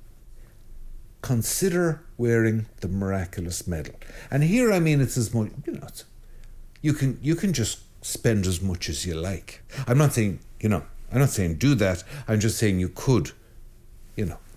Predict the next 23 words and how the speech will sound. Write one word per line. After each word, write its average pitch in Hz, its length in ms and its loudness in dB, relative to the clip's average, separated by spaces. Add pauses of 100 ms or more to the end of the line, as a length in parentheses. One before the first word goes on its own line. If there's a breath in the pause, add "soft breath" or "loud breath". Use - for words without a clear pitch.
if - 160 -10
you 85 100 -2
wanted. 110 480 -2 (460 loud breath)
I 240 80 4
would 302 100 2
say 277 140 4
if 226 120 2
you 208 60 4
can 175 160 4
afford 156 520 4
it, 131 120 4
I'd 123 180 2
go 135 140 4
for, 120 400 2 (240)
I'd 117 140 -2
go 131 100 0
for 120 160 -2
silver, 139 480 2
maybe. 139 380 2 (640)
Silver's 302 480 0
nice. 123 440 -2 (920)
Silver's 131 500 -6
nice. - 400 -14